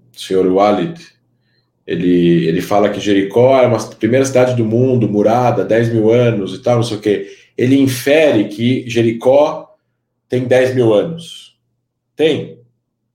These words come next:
Mas as pessoas que moravam lá dez mil anos atrás não eram palestinas.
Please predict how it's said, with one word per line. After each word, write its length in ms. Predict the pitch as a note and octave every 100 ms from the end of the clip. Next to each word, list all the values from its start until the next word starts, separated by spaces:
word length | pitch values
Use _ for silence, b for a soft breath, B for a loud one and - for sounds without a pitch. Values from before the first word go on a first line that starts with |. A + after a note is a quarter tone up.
| -
Mas 120 | G#2+
as 80 | G#2+
pessoas 280 | A2+ C3+
que 60 | D3
moravam 400 | C#3+ C#3+ C#3 A#2+
lá 200 | B2 C#3
dez 200 | C3+ B2+
mil 100 | B2+
anos 120 | B2
atrás 340 | A#2 A#2 D3+ C3+
não 100 | C3+
eram 180 | C#3+
palestinas. 840 | C3+ G#2 - D3 A#2 E2+ - -